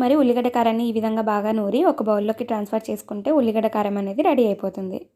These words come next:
ఇక మీకు ఇష్టం ఉంటే ఈ ఉల్లిగడ్డ కారానికి తిరువాత పెట్టుకోవాలి అనిపిస్తే ఒక ప్యాన్లోకి కొద్దిగా ఆయిల్ వేసుకొని తిరువాత గింజలు వేసి వేయించి తర్వాత ఉల్లిగడ్డ కారాన్ని యాడ్ చేసుకొని పచ్చివాసన పోయే వరకు వేయిస్తే సరిపోతుంది. తిరువాత పెట్టుకోకుండా ఇలా పచ్చి కారాన్ని తిన్నా కూడా బాగుంటుందండి.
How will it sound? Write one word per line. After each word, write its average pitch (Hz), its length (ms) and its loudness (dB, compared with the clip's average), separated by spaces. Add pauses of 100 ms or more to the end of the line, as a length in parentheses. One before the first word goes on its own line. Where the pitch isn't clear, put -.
(440)
ఇక 233 80 2 (100)
మీకు 254 200 0
ఇష్టం 269 280 -2
ఉంటే 247 240 0
ఈ - 80 4
ఉల్లిగడ్డ 240 380 2
కారానికి 247 360 0
తిరువాత 226 320 -2
పెట్టుకోవాలి 220 520 0
అనిపిస్తే 202 420 -6
ఒక 285 180 -2
ప్యాన్లోకి 226 460 0
కొద్దిగా 214 260 2
ఆయిల్ 220 200 2
వేసుకొని 220 360 -2 (140)
తిరువాత 220 320 2
గింజలు 220 340 0
వేసి 202 240 -4 (100)
వేయించి 220 420 0 (480)
తర్వాత 247 340 4
ఉల్లిగడ్డ 240 340 2
కారాన్ని 226 300 2
యాడ్ 208 200 -2
చేసుకొని 220 420 -4
పచ్చివాసన 226 460 -2
పోయే 214 220 2
వరకు 208 260 -2
వేయిస్తే 208 460 0
సరిపోతుంది. 202 540 0 (240)
తిరువాత 240 320 4
పెట్టుకోకుండా 254 560 0
ఇలా 240 180 4
పచ్చి 240 240 -6
కారాన్ని 233 340 0
తిన్నా 220 220 0
కూడా 226 180 2
బాగుంటుందండి. 208 640 0